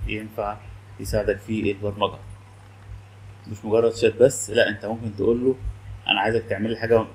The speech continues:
معينة، برنامج معين"، فيبدأ إن هو يكتب لك الكود.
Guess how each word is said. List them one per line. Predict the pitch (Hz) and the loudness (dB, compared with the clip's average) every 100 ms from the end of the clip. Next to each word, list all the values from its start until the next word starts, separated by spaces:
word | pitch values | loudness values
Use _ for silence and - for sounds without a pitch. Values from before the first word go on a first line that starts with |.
| - - | -4 -2
معينة، | 90 98 107 127 | 2 4 4 2
برنامج | 110 104 110 101 | 2 2 2 -2
معين"، | 98 120 | -4 -4
فيبدأ | 117 113 107 | 0 0 0
إن | 98 | -2
هو | 104 110 107 | 0 4 4
يكتب | - 113 107 | 4 -4 2
لك | 107 - - - - - - | 2 2 -8 -18 -18 -12 -8
الكود. | 110 113 95 | -4 2 2